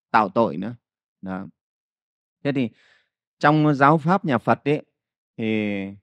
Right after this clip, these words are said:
có rất nhiều cái phương pháp sám hối, phải không? Nhưng mà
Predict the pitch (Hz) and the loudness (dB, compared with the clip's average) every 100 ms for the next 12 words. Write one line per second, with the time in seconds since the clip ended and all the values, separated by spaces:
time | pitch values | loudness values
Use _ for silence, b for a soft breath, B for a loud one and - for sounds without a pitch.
0 | _ _ _ _ _ - 131 160 151 220 | _ _ _ _ _ 4 4 4 2 0
1 | 165 139 120 107 127 139 170 147 180 - | 4 6 6 4 -2 -4 -4 0 0 2
2 | 160 165 170 190 240 - _ - 110 113 | 2 6 8 6 2 -6 _ -6 0 2
3 | 101 90 _ _ _ _ _ _ - 143 | 0 -6 _ _ _ _ _ _ -6 -4
4 | 139 135 107 104 98 | -2 0 0 -2 -6